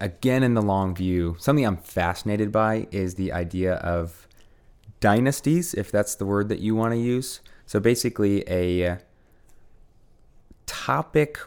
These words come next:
or an organization or something that is lasting beyond just your generation. I think I'm fascinated by that. And so I think about a lot, how do you make,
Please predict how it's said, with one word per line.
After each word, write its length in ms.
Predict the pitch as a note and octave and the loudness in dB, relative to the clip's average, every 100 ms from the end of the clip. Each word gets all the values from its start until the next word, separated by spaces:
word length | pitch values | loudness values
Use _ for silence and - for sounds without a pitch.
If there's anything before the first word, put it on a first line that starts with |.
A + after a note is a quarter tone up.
| - | -8
or 260 | G#2 G#2 G2+ | -2 2 2
an 100 | F#2 - | 0 2
organization 880 | A#2+ A#2 G#2+ F#2 G#2+ G#2+ G#2 G#2+ G#2 | 2 2 0 0 2 2 2 -2 -2
or 140 | F2+ | -4
something 600 | - - A#2 C3 - C3+ | -6 -2 -2 0 -2 0
that 160 | A#2+ G2+ | 0 0
is 100 | F2+ | 0
lasting 680 | F2+ F2+ F#2 - F#2+ F#2 F2+ | 0 0 0 -4 -4 -2 -4
beyond 600 | - F2+ E2+ E2+ E2+ - | -4 -2 0 -2 -2 -6
just 320 | - E2+ - | -6 -6 -4
your 160 | F2 E2 | -4 -4
generation. 600 | E2 D#2+ B1 - - - | -4 -6 -6 -12 -14 -16
I 320 | - - _ - | -20 -20 _ -2
think 140 | G#2+ | 0
I'm 80 | F2+ | 0
fascinated 800 | - - F#2+ F2 - E2 E2 D2+ | -6 0 0 0 -2 -4 -4 -6
by 180 | C#2+ | -8
that. 240 | B1+ G#1 - - _ - - | -8 -12 -16 -20 _ -20 -6
And 160 | G2+ F#2+ | -2 0
so 520 | - F#2+ F#2 F2+ F2 - _ _ _ _ _ - | 4 6 6 4 0 -10 _ _ _ _ _ -8
I 100 | G#2+ | -4
think 200 | A#2 A2+ | -2 0
about 220 | G#2+ G2 | 4 4
a 120 | F2 E2+ | 4 2
lot, 340 | E2+ E2+ D#2+ - _ _ _ - | 2 0 -2 -14 _ _ _ -4
how 220 | G2+ A2+ | 2 2
do 120 | A#2 | 2
you 140 | A#2 | 2
make, 600 | A2 F#2+ F2+ - - - | 2 2 -2 -6 -18 -20